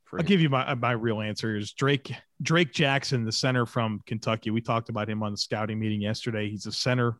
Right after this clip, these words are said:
Speaker 2: from Kentucky, like I mentioned. He's six one, two ninety-three with thirty-one inch arms. And it's like a four-year starter or three-year starter for Kentucky. No, four-year starter. And you go into the, the, the watch and, you know, I've got, I've got Alabama and Georgia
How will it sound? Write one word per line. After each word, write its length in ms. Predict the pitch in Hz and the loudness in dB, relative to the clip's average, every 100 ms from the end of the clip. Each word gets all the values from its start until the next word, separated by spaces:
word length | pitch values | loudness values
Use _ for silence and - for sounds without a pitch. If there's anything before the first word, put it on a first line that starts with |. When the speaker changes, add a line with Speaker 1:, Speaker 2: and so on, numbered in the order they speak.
| _ | _
Speaker 2:
from 160 | 127 127 | -2 0
Kentucky, 380 | 127 120 110 | 2 0 2
like 160 | 110 107 | 0 0
I 40 | |
mentioned. 380 | 107 110 113 104 | -2 -4 -4 -4
He's 240 | 107 - - | -4 -2 0
six 380 | 175 - - - | 0 0 -2 -4
one, 460 | 107 113 135 135 131 | -6 0 2 4 2
two 260 | - 175 | 2 2
ninety-three 680 | 160 139 135 120 - 110 120 | 4 4 2 0 -2 -2 0
with 140 | 110 107 | 0 0
thirty-one 520 | 120 123 123 120 117 | 0 0 2 2 0
inch 220 | 113 110 | 0 0
arms. 380 | 110 110 120 - - _ _ _ _ - | 0 0 -2 -4 -10 _ _ _ _ -2
And 320 | 135 135 127 123 - _ | 2 2 2 0 -6 _
it's 120 | - | -4
like 60 | 190 | -2
a 40 | |
four-year 460 | - 175 190 180 165 | 0 2 4 6 4
starter 680 | - 151 139 143 139 131 - | 2 2 4 4 4 2 0
or 140 | 139 127 | -2 0
three-year 340 | 160 175 156 | 2 4 4
starter 340 | - 143 135 | 4 2 4
for 180 | 131 123 | 2 0
Kentucky. 440 | 123 117 113 113 120 | -2 0 0 0 2
No, 140 | 185 | 2
four-year 340 | - 160 151 120 | 2 0 0 0
starter. 400 | - 104 101 98 _ _ _ _ - | -2 -4 -4 -8 _ _ _ _ -2
And 360 | 143 147 135 - _ _ _ _ _ _ _ | 2 4 2 -4 _ _ _ _ _ _ _
you 100 | 170 | 4
go 280 | 139 202 254 | 6 6 8
into 200 | 208 196 | 8 6
the, 240 | 151 120 - | 6 2 0
the, 100 | 143 | 0
the 280 | 131 120 120 | 0 0 2
watch 480 | 117 131 143 127 - | 4 6 6 4 2
and, 200 | 127 117 | 0 0
you 100 | 143 | 2
know, 60 | 127 | 4
I've 160 | 131 | 4
got, 240 | 131 139 123 _ _ | 4 4 2 _ _
I've 140 | 123 135 | -2 2
got 200 | 135 127 | 2 2
Alabama 580 | 143 165 160 151 151 147 | 2 4 4 4 4 4
and 180 | 127 113 | 2 2
Georgia 560 | 123 131 127 110 98 | 2 4 2 0 -4